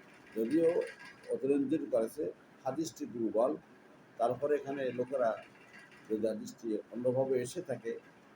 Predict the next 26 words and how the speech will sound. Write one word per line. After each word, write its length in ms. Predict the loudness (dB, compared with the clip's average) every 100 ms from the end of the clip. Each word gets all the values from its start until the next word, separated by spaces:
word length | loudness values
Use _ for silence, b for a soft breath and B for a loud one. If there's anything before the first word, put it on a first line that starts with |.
| -12
এখানে 280 | -6 -4 -4 -8 -14 -20 -20 -16 -8
এই 80 | -6 -2
গুরুত্ব, 360 | -4 -6 -4 -4 -4 -8 -6
এখান 200 | -4 -4 -4
থেকে 180 | -2 2 2
আমরা 140 | 2 0
গুরুত্ব 340 | -2 -4 -4 -6 -4 -2
বুঝি, 280 | -4 -2 -6 -4
গুরুত্ব 300 | -4 -6 -8 -10 -4
যে 60 | -4 -4
আছে 200 | -4 -2 0
আমলের, 340 | -2 -2 -2 -4 -18 -20 -14
তার 120 | -8 -6
একটা 140 | -6 -10
প্রমাণ 280 | -8 -8 -6 -6
এখানে 220 | -10 -14 -8
পাওয়া 200 | -4 -2 0
যায়। 160 | -2 -4 -14 -20 -20 -10 -4
যদিও 280 | -2 0 -2 -6
এটা 160 | -6 -6 -4
দুর্বল, 320 | -4 -2 -2 -4 -8
ইমাম 160 | -8 -6
তিরমিজি 360 | -6 -4 -4 -2
বলছেন 280 | -4 -4 -14 -18 -20 -20 -20 -18
এই 60 | -12
সূত্রটি 540 | -10 -10 -10 -14 -6